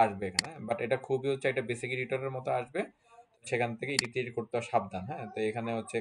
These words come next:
কাবিরাজি actually না করাই ভালো, যদি আপনি একদম expert হন তাহলে করতে পারেন, otherwise হচ্ছে যে এখানে হচ্ছে হাত না দিয়ে, edit টিডিট না হাত দেওয়াই ভালো। হ্যাঁ, এখানে এটা আপাতত এটা আসতে কোনো একটা problem করছে, but এটা problem ঠিক হয়ে যাবে, এটা থাকবে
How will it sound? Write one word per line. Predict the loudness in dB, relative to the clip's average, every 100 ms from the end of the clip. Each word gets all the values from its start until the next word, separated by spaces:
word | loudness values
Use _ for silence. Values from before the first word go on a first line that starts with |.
| 4
কাবিরাজি | 4 4 0 -2
actually | -4 -4 -2 -2
না | -2
করাই | 0 0 0
ভালো, | -2 0
যদি | -4
আপনি | -2 -4
একদম | -4 -4
expert | -4 -2 -2 -2
হন | -4 -6 -14 _ _ _ -2
তাহলে | -2 -2
করতে | -2 0
পারেন, | 2 2
otherwise | 2 2 0
হচ্ছে | -2 -2 0
যে | 0
এখানে | -2 -4
হচ্ছে | -4 -2
হাত | -2 -2 -4
না | -4 -4
দিয়ে, | -6
edit | -8 -6
টিডিট | -6 -6 -6 -6
না | -4 -4
হাত | -6 -8
দেওয়াই | -8 -8 -8
ভালো। | -12 -8
হ্যাঁ, | -8 -8 -18 -6 -4 0
এখানে | 2 2 4
এটা | 6 6
আপাতত | 6 4 2 0 0
এটা | 2 2
আসতে | 0 -8
কোনো | -8 -10
একটা | -12 _
problem | -8 -8
করছে, | -6 -4
but | -2 -2
এটা | -4
problem | -2 -4 -4
ঠিক | -2 0
হয়ে | 0
যাবে, | -4
এটা | -10 -10
থাকবে | -10